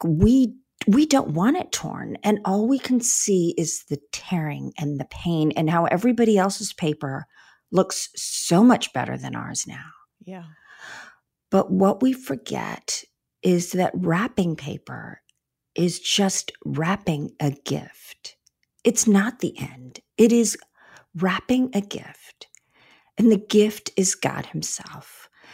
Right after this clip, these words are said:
Speaker 1: And so when our paper tears, we get a glimpse of the gift, and we realize that we were not made for this world. The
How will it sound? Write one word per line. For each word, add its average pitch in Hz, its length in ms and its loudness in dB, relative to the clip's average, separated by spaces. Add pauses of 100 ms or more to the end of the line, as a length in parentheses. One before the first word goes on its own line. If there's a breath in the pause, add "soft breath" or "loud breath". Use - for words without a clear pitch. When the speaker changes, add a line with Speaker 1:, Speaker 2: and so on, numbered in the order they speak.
(300 loud breath)
Speaker 1:
And 190 180 6
so 208 300 2
when 214 560 4 (160)
our 190 140 2
paper 214 500 -2
tears, - 800 -10 (500)
we 180 100 4
get 220 240 4
a 220 60 2
glimpse 196 540 0
of 196 280 -4
the 220 80 -2
gift, - 720 -12 (260)
and 196 200 0
we 220 120 6
realize 196 840 -2
that 208 260 0
we 220 160 4
were 311 160 0
not 262 260 0
made 185 380 -2
for 240 160 -2
this 233 280 -4
world. - 520 -10 (760 soft breath)
The 196 140 2